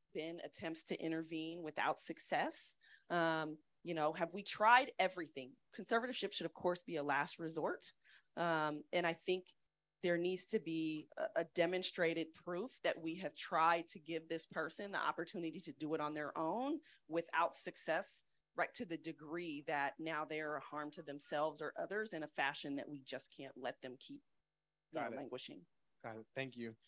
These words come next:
Speaker 2: Generally, every time we get a new tough on crime regime, the tenderloin gets cleaned out. And folks, I, I'm not adding these quotes. They're just, I'm doing my job as the re-, moderator reader.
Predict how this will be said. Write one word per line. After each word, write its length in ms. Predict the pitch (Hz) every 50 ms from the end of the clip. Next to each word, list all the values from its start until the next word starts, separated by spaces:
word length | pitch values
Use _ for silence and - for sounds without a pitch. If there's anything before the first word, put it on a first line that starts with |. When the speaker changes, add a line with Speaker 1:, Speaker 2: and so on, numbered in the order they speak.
| - - _ _
Speaker 2:
Generally, 540 | - 190 202 214 233 240 226 214 202 190 196 202
every 220 | 202 202 220 247
time 220 | - - 214 214 208
we 80 | 202
get 100 | 185 185
a 80 | 170 165
new 380 | 165 165 160 156 151 147 147 - _ _ _
tough 260 | - - 156 143 -
on 200 | 143 127 123 117
crime 440 | - - - 170 190 220 233 220 165
regime, 540 | 135 127 127 113 107 110 110 107 107 117 - - - - _ _ -
the 40 | 156
tenderloin 560 | - - 202 220 214 220 202 190 180 180 170
gets 320 | 151 156 147 143 - - - - -
cleaned 400 | - - 175 180 170 165 156 160 165
out. 440 | 156 165 160 139 110 95 - - - - _ _ - - _ _ -
And 200 | 151 151 151 147
folks, 500 | - - 170 156 156 156 151 - - - -
I, 80 | 165 165 -
I'm 100 | 175 165
not 160 | 180 180 165 160
adding 260 | 156 147 143 139 131
these 180 | 127 123 120 -
quotes. 380 | - - 135 120 113 - - -
They're 140 | - 127 123 -
just, 340 | 131 - - - - - - -
I'm 100 | 151 156
doing 220 | 151 175 180 175
my 160 | 170 175 175 175
job 480 | - 180 170 165 160 160 175 190 185
as 260 | 214 190 185 185 160
the 120 | - 185 175 160 156 - _ 147
re-, 140 | 156 185 190 185 -
moderator 560 | 170 185 196 196 185 190 202 196 196 208 202
reader. 420 | 202 208 202 202 196 214 247 262